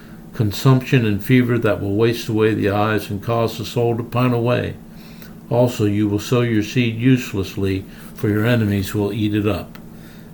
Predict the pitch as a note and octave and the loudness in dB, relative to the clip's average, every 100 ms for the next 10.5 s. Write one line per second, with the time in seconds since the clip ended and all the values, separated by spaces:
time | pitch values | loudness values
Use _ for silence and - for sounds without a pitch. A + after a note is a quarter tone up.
0 | - - A2+ A#2+ A2+ A2 A2+ A#2 A#2 G#2+ | -12 -2 2 2 4 4 4 2 2 2
1 | G#2 G#2 A#2 A#2+ - A2 G2+ G2 G#2 G2+ | 2 2 0 0 0 2 2 2 0 0
2 | - G#2 G#2+ G2+ G#2+ G2+ - C3+ B2 A2+ | -2 -2 -2 0 0 -2 0 2 2 0
3 | A2 G#2 - G#2 - A#2+ A2+ A2+ G#2+ G#2+ | -4 -4 -6 -6 -2 0 2 2 0 -2
4 | - - - - A2+ G#2+ G2 G2+ G2 D#2+ | -8 -16 -12 -2 2 4 2 2 0 -2
5 | - - - - - - - - - - | -8 -16 -16 -16 -16 -16 -16 -18 -18 -18
6 | - - - - - - B2+ A#2 - C3+ | -18 -18 -18 -18 -18 -8 0 0 4 6
7 | B2+ B2 A#2 - - - - - - - | 6 4 0 -8 -16 -18 -18 -18 -18 -2
8 | C3 C3+ C3 A#2 A2+ G2+ - G#2+ G#2 A2 | 4 4 4 2 2 2 0 2 2 2
9 | G#2+ G#2+ G#2 G2+ G2+ G#2+ G#2 F#2 F2+ - | 2 0 0 -2 0 0 0 -2 -4 -2
10 | G#2+ F#2 G2 D#2+ - | -2 -2 -4 -6 -10